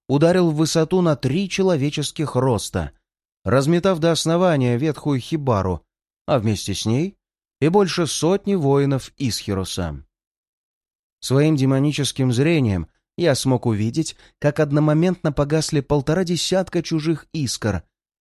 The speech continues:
и еще примерно столько же потускнели, словно фитильки зажженных свечек на порывистом ветру. Сам таран, что удивительно, выдержал,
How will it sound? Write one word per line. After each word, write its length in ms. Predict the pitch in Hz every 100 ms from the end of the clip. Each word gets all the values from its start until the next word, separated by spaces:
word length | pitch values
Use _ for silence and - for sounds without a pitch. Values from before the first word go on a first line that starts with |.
| _ -
и 100 | 196
еще 240 | 127 156
примерно 440 | 143 139 147 131 135
столько 380 | - 185 139
же 120 | 113 113
потускнели, 840 | 151 185 165 135 120 98 87 85 _ _ _ _
словно 360 | - 151 123 120
фитильки 460 | 127 120 135 131
зажженных 540 | 135 127 117 131 127 117
свечек 520 | 143 175 - 113 - _ _
на 120 | 151 143
порывистом 560 | 156 156 135 - 135
ветру. 420 | 127 127 - 69 76 _ _ _ _ _ _ _ _ _ _ _ _
Сам 400 | - 143 131 104
таран, 400 | 131 143 185 214 - _ _
что 240 | - - 190
удивительно, 680 | 208 202 185 202 196 190 -
выдержал, 840 | 156 170 202 110 95 82 85 69